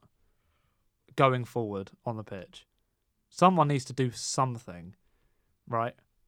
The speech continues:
Is that answer Timo Werner? Maybe. Looks like probably not, if I'm being completely honest. But is that answer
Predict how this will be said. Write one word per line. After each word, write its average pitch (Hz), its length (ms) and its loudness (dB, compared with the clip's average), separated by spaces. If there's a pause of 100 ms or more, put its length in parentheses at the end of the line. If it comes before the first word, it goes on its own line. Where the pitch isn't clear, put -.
(400)
Is 175 200 4
that 170 180 6
answer 135 580 4 (240)
Timo 135 360 2
Werner? 135 420 0 (1040)
Maybe. 110 640 0 (760)
Looks 165 440 0
like 143 240 2 (100)
probably 127 600 0
not, 92 260 -8 (800)
if 131 160 -6
I'm 131 120 2
being 120 180 2
completely 123 540 -4
honest. 98 540 -10 (520)
But 165 120 -4
is 196 180 4
that 165 160 8
answer 135 560 2